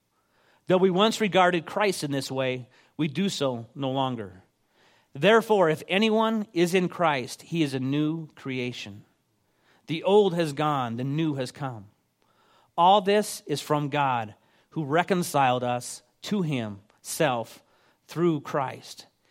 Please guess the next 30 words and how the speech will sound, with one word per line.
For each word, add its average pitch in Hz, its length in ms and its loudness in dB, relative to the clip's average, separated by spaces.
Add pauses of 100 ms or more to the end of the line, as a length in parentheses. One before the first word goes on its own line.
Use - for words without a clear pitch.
(180)
And 147 80 -2
he 151 60 -2
gave 185 300 4
us 208 200 2
the 160 80 0
ministry 175 540 0
of 131 120 -4
reconciliation, 131 1040 -4 (540)
that 151 180 0
God 175 460 4
was 147 180 -4
reconciling 170 640 0
the 160 80 0
world 151 320 0
to 147 80 -6
himself 131 440 -4
in 156 160 -4
Christ, 117 560 -6 (300)
not 185 320 0
counting 208 380 2
men's 180 240 0
sin 185 260 0
against 151 400 -6
them. 104 280 -10 (840)
And 151 100 -4
he 180 200 2
has 156 200 2
committed 170 520 -2
to 135 140 -4
us 127 340 -6